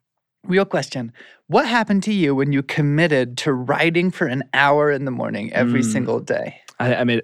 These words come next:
Speaker 2: well, in the past, I typically make it one day, and then on day two, there's a series of emergencies, and on day three, I feel bored and distracted and end up on YouTube, and day four, I forgot that I was trying to do it in the first place.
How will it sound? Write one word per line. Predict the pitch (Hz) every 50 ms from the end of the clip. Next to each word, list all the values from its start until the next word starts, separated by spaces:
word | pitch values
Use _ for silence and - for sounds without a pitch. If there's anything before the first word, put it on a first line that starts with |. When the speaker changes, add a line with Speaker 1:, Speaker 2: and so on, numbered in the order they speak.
| -
Speaker 2:
well, | - 147 127 117 113 113 -
in | 170 143
the | 123
past, | - - 139 123 110 110 117 - -
I | 120 113
typically | 113 - - 143 123 123 120 120 117
make | 117 110 110 -
it | 110 110 104 - -
one | 123 123 123 123 123 113
day, | 107 104 104 104 110
and | 110 110
then | 113 113
on | 113 107 110
day | 107 113 110 110
two, | - - - 143 143 131 123 120 113 -
there's | 127 127 117 110
a | 110
series | - - 139 135 127 120
of | 123 110
emergencies, | 110 110 117 117 117 113 120 117 113 - 110 104 101 104 117
and | 110 107
on | 110 113
day | 110 117 110
three, | 113 - - 143 151 147 135 117
I | 113
feel | 117 - 127 120 120 120 113 - - - - - - - - - - - - - _ _
bored | - 135 135 131 131 123
and | 123 117
distracted | 113 - - 139 127 123 123 - 120 117
and | 120 117 110
end | 117 120 120
up | 113 -
on | 117 113
YouTube, | 113 117 123 120 - - 120 113 117 120 117
and | 120 113 113 120 131
day | 135 139 127 120 117
four, | - - - 190 208 208 175 151 143 139 135 135 127 - _ _ _
I | - 123 117 117 117 113 110 -
forgot | _ - - 127 120 117 113 -
that | - 117
I | 113 110
was | 107 107 107
trying | - 113 110
to | 107 107
do | 107
it | 107
in | -
the | - 123
first | 127 - - -
place. | - 117 117 131 -